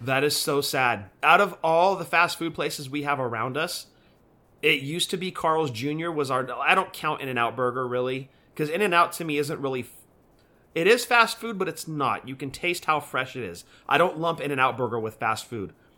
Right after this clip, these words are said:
Carl's Junior, however, is fast food. So around here, it used to be Carl's Junior was number one, but then Carl's Junior became way too expensive.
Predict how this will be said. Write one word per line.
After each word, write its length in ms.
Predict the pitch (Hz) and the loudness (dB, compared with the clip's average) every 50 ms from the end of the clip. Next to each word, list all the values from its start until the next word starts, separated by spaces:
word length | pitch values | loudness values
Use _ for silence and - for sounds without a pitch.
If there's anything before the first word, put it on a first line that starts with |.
| _ _ _ _ _ - _ _ | _ _ _ _ _ -20 _ _
Carl's 280 | - - 175 165 156 139 | 2 4 4 4 4 0
Junior, 360 | 120 151 254 277 247 208 165 | -2 -2 -2 0 2 0 2
however, 440 | 156 139 127 127 123 120 117 120 120 | 4 6 6 6 4 2 0 0 -4
is 300 | 113 - 165 196 196 196 | -2 0 -2 -2 -2 -2
fast 340 | - - 120 107 101 - - | 0 0 0 0 0 -4 -10
food. 300 | - 113 110 101 95 98 | -8 -8 -6 -6 -8 -8
So 260 | - - 127 123 117 - | -6 -4 -4 -4 -2 -4
around 340 | - 120 127 151 175 185 160 | -4 -2 0 2 2 0 0
here, 220 | 131 196 180 156 | 0 0 0 0
it 80 | 135 - | 0 -2
used 160 | 143 139 - | -4 -8 -8
to 60 | - 139 | -8 -8
be 80 | 139 | -10
Carl's 280 | 127 - 135 131 143 143 | -6 -4 -4 -4 -4 -4
Junior 220 | 127 143 147 143 | -4 -6 -6 -6
was 140 | 131 127 117 | -6 -6 -6
number 200 | 123 123 113 113 | -6 -6 -6 -6
one, 460 | 104 107 135 147 131 110 95 95 95 - _ _ _ _ _ _ _ _ | -6 -4 -2 -2 -2 -2 -4 -6 -10 -14 _ _ _ _ _ _ _ _
but 140 | - 147 - | -8 -6 -2
then 260 | 160 147 139 131 127 123 | 0 0 0 0 -2 -6
Carl's 340 | - - 160 160 151 131 | -4 -2 0 0 0 -2
Junior 280 | 113 113 147 156 160 143 | -2 -4 -4 -4 -4 -6
became 460 | 127 131 123 - 123 117 113 107 104 - | -6 -8 -8 -6 -6 -6 -6 -6 -8 -10
way 300 | - 92 92 98 107 120 | -12 -10 -8 -6 -6 -6
too 160 | 123 - 143 127 | -4 -4 -6 -6
expensive. 580 | 120 - - 123 123 127 - 165 180 190 185 | -6 -6 -8 -8 -6 -6 -4 -6 -6 -6 -10